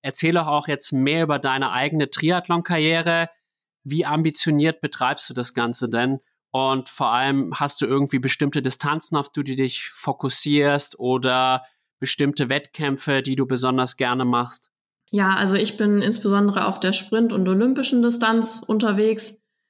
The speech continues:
Speaker 2: Hab auch mal einen Ausreißer zur Mitteldistanz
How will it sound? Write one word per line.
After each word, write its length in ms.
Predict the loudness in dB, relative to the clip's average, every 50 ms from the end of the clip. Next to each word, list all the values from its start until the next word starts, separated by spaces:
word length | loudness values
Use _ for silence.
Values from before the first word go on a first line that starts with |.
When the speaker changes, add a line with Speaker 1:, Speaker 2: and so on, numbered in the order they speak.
| _ _ _ _ _ _ _
Speaker 2:
Hab 160 | -4 -4 -2 0
auch 240 | 0 0 0 2
mal 680 | 2 2 4 4 4 4 4 4 2 2 0 -2 -8 -18 _ _ _ _ _ _ _ -2
einen 140 | -2 0
Ausreißer 720 | 2 2 0 0 0 -2 -2 0 0 0 0 0 0 0 0
zur 160 | 0 2 2
Mitteldistanz 1000 | 2 2 2 2 2 2 2 0 0 0 2 4 4 4 4 2 2 -2 -4 -4